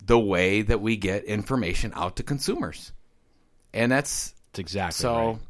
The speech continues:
Speaker 1: not that I had to go through my
Speaker 2: Exactly
Speaker 1: personal
Speaker 2: right.
Speaker 1: story to <laughs> get, get there, but that made
Speaker 2: Well,
Speaker 1: me
Speaker 2: I
Speaker 1: think
Speaker 2: mean,
Speaker 1: of that.
Speaker 2: interestingly, I mean,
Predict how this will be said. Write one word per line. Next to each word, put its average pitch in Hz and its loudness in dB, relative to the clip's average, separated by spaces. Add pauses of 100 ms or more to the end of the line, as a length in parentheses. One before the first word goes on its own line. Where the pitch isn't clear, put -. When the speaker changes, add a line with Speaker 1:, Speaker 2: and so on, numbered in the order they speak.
(140)
Speaker 1:
not 143 8
that 135 8
I 110 8
had 98 0
to 104 4
go 117 6
through 120 2
my 101 6
Speaker 2:
Exactly 107 8
Speaker 1:
personal 104 2
Speaker 2:
right. 82 -2
Speaker 1:
story 110 4
to 98 -6
<laughs> - -4
get, - 6
get 180 2
there, 117 8
but 135 0
that 160 8
made 156 8
Speaker 2:
Well, 180 12
Speaker 1:
me 170 10
Speaker 2:
I 156 6
Speaker 1:
think 175 12
Speaker 2:
mean, 170 10
Speaker 1:
of - 8
that. 175 10
Speaker 2:
interestingly, 160 6
I 135 2
mean, 143 2